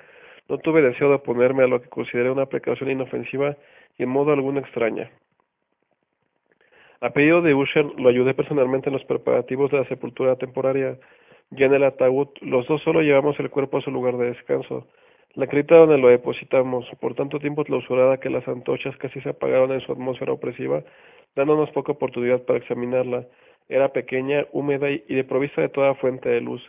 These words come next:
Estaba a gran profundidad, justamente bajo la parte de la casa que ocupaba mi dormitorio.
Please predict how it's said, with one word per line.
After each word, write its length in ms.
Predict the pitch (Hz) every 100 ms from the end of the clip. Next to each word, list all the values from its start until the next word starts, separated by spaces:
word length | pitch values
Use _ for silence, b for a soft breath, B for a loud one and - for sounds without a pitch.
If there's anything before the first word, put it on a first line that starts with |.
| _ b b b b
Estaba 260 | 120 139
a 40 | 147
gran 200 | 151 151
profundidad, 540 | 147 - 127 117 127 127
justamente 500 | 135 - 139 131 131
bajo 280 | 135 127 127
la 160 | 123 -
parte 280 | 127 123
de 120 | 139 123
la 100 | 123
casa 300 | 123 131 135
que 80 |
ocupaba 360 | - 131 127 127
mi 120 | 127
dormitorio. 640 | 123 123 120 127 123 127